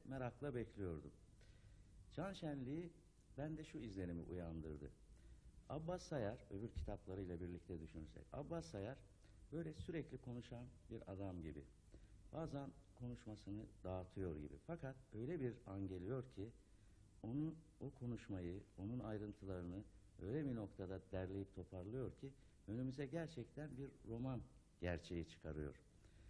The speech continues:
Bu onun sanıyorum bizim edebiyatımızda bugün yazan romancılar içinde, <laughs> e, en usta olanı odur bu konuda. Yani yay-, oradan anlıyorsunuz ki bu bir yaymadır.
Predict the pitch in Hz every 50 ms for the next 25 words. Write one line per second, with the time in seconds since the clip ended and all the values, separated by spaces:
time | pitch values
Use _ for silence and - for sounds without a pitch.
0 | - - - - - - - 175 196 156 147 151 165 180 170 - - - - -
1 | - - - - - - - - 135 139 151 143 131 131 113 110 117 123 123 147
2 | 147 143 - - - - 101 110 113 113 110 113 107 107 101 98 - 98 98 95
3 | 85 80 90 85 82 104 110 113 113 104 98 95 87 95 98 92 87 92 92 98
4 | 98 98 98 98 104 107 110 - 92 - - 165 87 87 90 123 143 147 - -
5 | - - - - - - - - - - 92 90 87 87 90 90 - - - 127
6 | 151 156 143 - 101 - - - 110 95 98 90 92 92 104 120 110 104 90 85
7 | 80 - - - - - 85 - - 87 85 82 78 80 76 - - - - -
8 | - - - - - - 90 92 92 85 80 85 95 101 110 120 147 147 - 67
9 | 71 - - - - - - - - 110 113 120 127 135 123 123 113 110 110 120
10 | 123 123 120 - - 165 160 165 - 117 104 - - - - - - - - -
11 | - 113 131 151 - - - 120 135 123 104 92 95 98 101 104 110 127 127 98
12 | 87 76